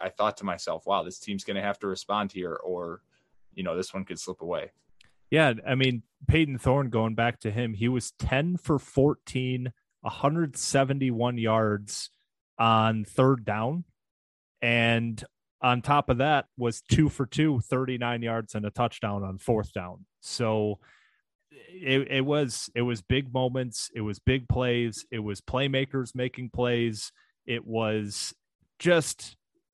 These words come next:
Speaker 2: again, like, I don't know how many ways I can say it. It was just a fun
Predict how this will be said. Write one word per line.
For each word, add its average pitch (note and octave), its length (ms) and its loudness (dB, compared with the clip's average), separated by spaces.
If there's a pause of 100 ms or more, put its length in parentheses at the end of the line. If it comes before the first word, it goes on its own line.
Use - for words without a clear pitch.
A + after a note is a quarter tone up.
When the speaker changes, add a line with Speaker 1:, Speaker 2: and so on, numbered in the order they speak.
(920)
Speaker 2:
again, C#3+ 420 0
like, G#2+ 200 -2
I C3 100 2
don't C3+ 80 -2
know C3 100 0
how B2+ 120 2
many B2+ 180 0
ways A#2 280 2
I A2 100 -2
can G#2+ 180 -8
say A#2 260 -2
it. G#2 200 -2
It B2 100 0
was C#3 260 0
just - 260 -4
a A2+ 100 -4
fun C3 720 -2